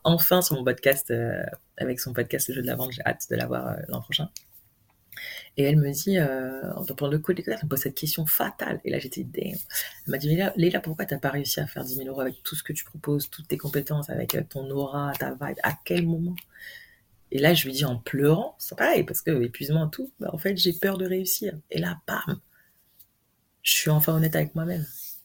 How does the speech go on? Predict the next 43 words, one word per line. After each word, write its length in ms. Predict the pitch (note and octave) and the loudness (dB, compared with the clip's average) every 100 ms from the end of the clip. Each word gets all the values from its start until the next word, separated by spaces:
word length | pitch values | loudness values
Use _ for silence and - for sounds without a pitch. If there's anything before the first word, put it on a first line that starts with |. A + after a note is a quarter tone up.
| _ _ _ | _ _ _
Je 160 | D#3+ D3+ | -2 2
me 60 | |
suis 220 | C#3+ - D3+ | 4 2 0
souvent 340 | - D#3 E3+ | 2 4 4
auto-sabotée 680 | D#3 D3 D3 C#3+ D3 D3+ - _ - | 4 2 2 2 2 0 -2 _ -10
pour 180 | C#3+ - | -10 -4
pas 200 | D3 C#3+ | 0 0
arriver 240 | C#3+ C#3 | 0 -2
à 80 | C#3 | -2
ce, 220 | - C3 | -4 -4
ce 160 | B2 - | -4 -4
fameux 320 | - C#3 C3+ | -2 -2 -2
palier 420 | C3+ C#3+ G3+ C#4 - - - | -2 2 0 -2 -14 -18 -6
et 60 | |
me 60 | C3 | 0
dire 160 | C3 - | 0 0
que 80 | |
j'en 100 | C3 | -6
suis 140 | C3 - | -6 -4
capable 240 | D#3+ F3 | -2 0
et 20 | |
que 60 | D3+ | 0
c'est 100 | - | 0
pas 160 | C#3 - | -2 2
e-, 200 | E3 D#3 | 4 4
extraordinaire. 640 | D#3+ - - D3 C#3+ F#3 A#3 - - - | 2 0 0 -2 0 0 -2 -12 -20 -6
Jamais 200 | - C#3 | 2 6
j'aurais 180 | C#3+ C3 | 6 2
pu 60 | |
penser 220 | B2 C3+ D3 | 0 0 0
un 80 | |
jour 80 | C#3+ | 0
dans 80 | C3+ | -2
ma 60 | B2+ | -2
vie 80 | D3 | -4
faire 140 | - | -4
cinq 200 | - - | -6 -6
mille 80 | B2+ | -4
euros, 160 | C#3 | 0
par 160 | F#3+ - | 0 -2
exemple, 220 | B2+ F3+ | -2 -2
par 160 | C3+ B2+ | -4 -2
mois, 240 | D#3 - | -4 -4